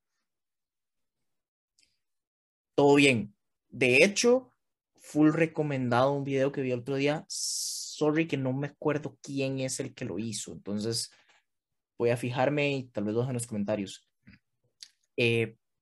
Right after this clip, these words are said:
pero fue un análisis completo del nivel de accesibilidad de los juegos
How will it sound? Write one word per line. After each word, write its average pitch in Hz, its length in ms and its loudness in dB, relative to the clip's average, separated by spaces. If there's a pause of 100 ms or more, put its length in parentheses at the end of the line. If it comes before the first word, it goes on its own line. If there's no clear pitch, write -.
(180)
pero 175 240 6
fue 156 220 0
un 143 120 0
análisis 165 480 0
completo 139 680 0
del 147 180 0
nivel 113 280 -2
de 135 100 2
accesibilidad 143 680 -2
de 131 120 -8
los 131 160 -10
juegos 113 520 -10